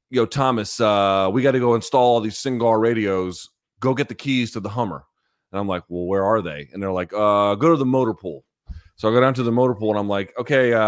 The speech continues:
I'm from comms. My, you know, I, I need the, I need the keys to the Humvee,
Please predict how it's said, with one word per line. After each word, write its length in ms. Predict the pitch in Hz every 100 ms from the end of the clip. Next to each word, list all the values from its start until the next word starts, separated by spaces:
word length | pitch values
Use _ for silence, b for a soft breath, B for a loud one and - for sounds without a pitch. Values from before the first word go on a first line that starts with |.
| 104
I'm 100 | 107
from 160 | 127 120
comms. 520 | 135 123 123 120 104
My, 180 | 110 107
you 100 | 110
know, 80 | 95
I, 280 | 92 101 101
I 20 |
need 280 | 110 117 104
the, 260 | 104 95 85 _ _ _ 113
I 40 |
need 100 | 117
the 40 | 104
keys 380 | 123 113 104
to 120 | - 98
the 100 | 95
Humvee, 480 | 123 117 92 78